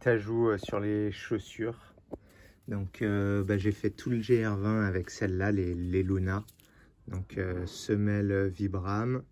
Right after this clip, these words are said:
Et nous, on a changé, on a mis les, euh, les lacets des Earth Runner pour être connectés à la terre, puisqu'on les aime bien aussi. Euh, c'était vraiment, euh, super agréable. Euh, j'avais emmené une deuxième paire,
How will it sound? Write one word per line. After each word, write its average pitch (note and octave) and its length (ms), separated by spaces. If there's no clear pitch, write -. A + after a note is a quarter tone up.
Et G#2 80
nous, G2+ 140
on G#2+ 180
a F#2 100
changé, G2+ 460
on G2+ 120
a F2+ 100
mis F2+ 160
les, F2 240
euh, E2+ 280
les - 120
lacets G2 400
des G2 120
Earth F#2+ 300
Runner F#2+ 240
pour - 120
être - 120
connectés G2 440
à G2 40
la G2+ 120
terre, G#2 340
puisqu'on - 320
les F#2+ 200
aime F2+ 160
bien G2+ 140
aussi. G#2 420
Euh, F2 260
c'était F2+ 440
vraiment, G#2 600
euh, F#2 420
super G2+ 640
agréable. F#2 680
Euh, F#2+ 300
j'avais G#2+ 340
emmené A#2+ 400
une G#2+ 240
deuxième A2 480
paire, G#2+ 540